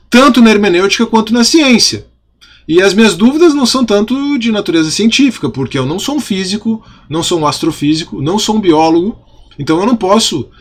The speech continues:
julgar, apreciar o criacionismo da Terra Antiga a partir de seus próprios méritos na física e na biologia, na geologia. Mas,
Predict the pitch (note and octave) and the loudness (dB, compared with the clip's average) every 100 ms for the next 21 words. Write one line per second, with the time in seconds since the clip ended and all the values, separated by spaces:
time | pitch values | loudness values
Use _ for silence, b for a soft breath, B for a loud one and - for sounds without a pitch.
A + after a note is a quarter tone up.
0 | b B2+ C#3 F3+ C#3 C#3+ F3+ D#3 - _ | b -6 0 2 2 2 2 0 -6 _
1 | C3+ D3 F#3+ F3 - D#3 C3+ E3+ D3 b | -6 -4 0 0 0 0 2 2 0 b
2 | b b b B2+ A#2+ E3 D#3 E3+ D#3+ D#3+ | b b b -6 -2 0 0 -2 -2 -2
3 | D3 C#3+ B2 G#3 A#3 C#3+ G2 b b b | -2 -2 -2 2 2 0 -2 b b b
4 | C3 E3 - F#3+ - E3+ - D#3+ - A#2+ | -6 -2 -2 -4 -4 -4 -2 -4 -4 -6
5 | C#3+ E3+ G#3+ F#3 C3 A#2 - D#3+ A#3 - | -4 0 2 0 -4 -8 -8 -4 -4 -4
6 | F3 G3 G3 F3 C#3+ B2+ A#2 B2 C3 B2+ | -4 -4 -4 -6 -6 -4 -4 -4 -4 -2
7 | D#3+ F3+ B2+ F3+ G#3+ D#3 A#2 B2+ A#2 D3 | 0 2 0 -2 -2 0 -2 -4 -4 0
8 | D#3+ D#3 D#3 G#3+ C3+ - - - _ _ | 0 0 0 -2 -2 -6 -18 -20 _ _
9 | B B B - G#3+ G#3+ C#4 - - - | B B B -4 2 4 4 2 -2 -6